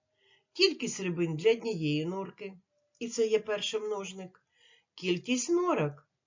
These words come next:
і це є другий множник. І загальна кількість рибин,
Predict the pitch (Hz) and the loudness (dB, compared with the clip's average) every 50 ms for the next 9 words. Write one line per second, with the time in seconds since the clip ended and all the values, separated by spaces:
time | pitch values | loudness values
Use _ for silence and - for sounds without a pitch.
0 | _ _ - 175 - - 226 202 180 170 151 143 165 170 196 226 254 269 240 226 | _ _ -14 -6 0 2 2 4 4 2 0 0 0 -2 0 -2 -2 0 0 0
1 | 185 170 165 170 165 156 156 147 147 151 147 143 143 - _ _ _ _ _ - | 0 0 0 -2 -2 -4 -4 -6 -6 -8 -8 -10 -10 -14 _ _ _ _ _ -8
2 | 214 208 175 185 175 170 170 160 151 151 147 151 147 143 - 160 156 147 139 143 | -6 -4 -2 -2 0 0 0 0 -2 -2 -4 -6 -8 -8 -8 -6 -4 -4 -4 -4
3 | - 208 208 - - 254 277 254 262 285 285 277 269 | -6 -10 -12 -8 -4 -4 -2 -2 -2 -2 -4 -6 -8